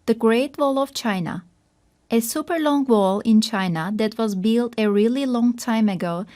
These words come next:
to protect against enemies. I spent five hours to see it.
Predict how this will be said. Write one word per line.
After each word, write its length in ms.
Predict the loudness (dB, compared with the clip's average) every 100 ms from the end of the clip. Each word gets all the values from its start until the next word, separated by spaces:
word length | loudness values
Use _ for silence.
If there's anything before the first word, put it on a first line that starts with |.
| -14
to 100 | -12
protect 580 | -8 -4 -4 -2 -6 -4
against 540 | -6 -2 -2 -2 -2 -2
enemies. 640 | -2 -4 -8 -10 -12 -16 _ _ _ _
I 140 | 0 0
spent 460 | -2 -4 -2 -2
five 340 | -2 -2 -2 0
hours 380 | 0 2 0 -2
to 140 | -4
see 280 | -2 -4 -4
it. 220 | -8